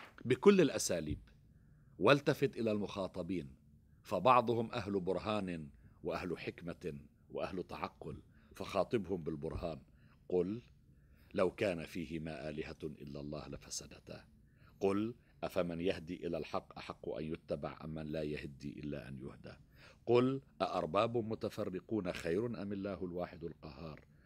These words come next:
قل فسيروا في الأرض فانظروا، قل إن في خلق السماوات والأرض واختلاف الليل والنهار".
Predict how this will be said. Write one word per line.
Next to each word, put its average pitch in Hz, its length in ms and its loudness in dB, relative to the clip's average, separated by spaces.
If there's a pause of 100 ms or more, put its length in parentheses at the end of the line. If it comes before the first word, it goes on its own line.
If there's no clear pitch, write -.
(420)
قل 151 160 8
فسيروا 120 600 2
في - 140 -4
الأرض 90 380 -2
فانظروا، 73 560 -6 (600)
قل 175 180 10
إن 139 240 6
في 120 180 4
خلق 120 300 2
السماوات 98 640 2
والأرض 92 420 0
واختلاف 90 560 0
الليل 87 340 0
والنهار". 80 560 -2